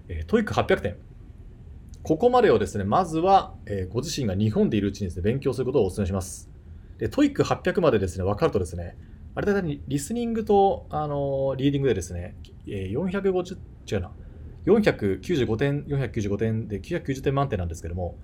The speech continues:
えー、八百点取るためにですね、リスニングが大体四百点ぐらい取れるはずなんですよ。で、リスニングと四百点取れるということはですね、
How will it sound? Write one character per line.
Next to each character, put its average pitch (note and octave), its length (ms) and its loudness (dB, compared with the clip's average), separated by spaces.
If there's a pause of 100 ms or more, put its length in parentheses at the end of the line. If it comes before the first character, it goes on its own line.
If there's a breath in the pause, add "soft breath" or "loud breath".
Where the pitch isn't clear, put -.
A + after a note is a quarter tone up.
(460 loud breath)
え F2+ 240 -6
ー、 - 40 -12
八 - 200 -6
百 C#4 120 -4
点 - 20 -12
取 D#3 100 4
る C3+ 80 6
た B2 80 4
め G2+ 80 2
に F2+ 60 0
で F2+ 40 -4
す - 80 -8
ね、 E2+ 80 -6
リ G2+ 80 -2
ス A3+ 160 -6
ニ A3+ 140 -2
ン A3 80 0
グ G#3 60 4
が G3+ 100 2
大 F3+ 120 -2
体 D#3 120 -6
四 E3 160 2
百 G#3 180 -6
点 G#3+ 120 0
ぐ G#3 60 4
ら B2 60 4
い F2+ 40 -2
取 G#2 100 0
れ C#3+ 60 4
る A#2+ 60 2
は G2+ 60 2
ず F#2+ 60 -4
な F#2 80 -2
ん F2 40 -4
で E2 80 -6
す - 80 -14
よ。 - 120 -12 (520)
で、 G#2 100 -4
リ F3 100 -2
ス A3+ 140 -4
ニ A#3+ 100 -2
ン A#3 60 -2
グ A#3 100 -4
と A3 160 0
四 G3 320 0
百 G3+ 120 0
点 A#2+ 140 0
取 A#2+ 140 -2
れ E3 40 4
る E3 60 0
と A#2+ 60 -2
い - 20 2
う G#2+ 40 0
こ A2+ 80 0
と A2 60 2
は F#2+ 40 4
で F#2 80 -4
す - 100 -10
ね、 F#2 220 -6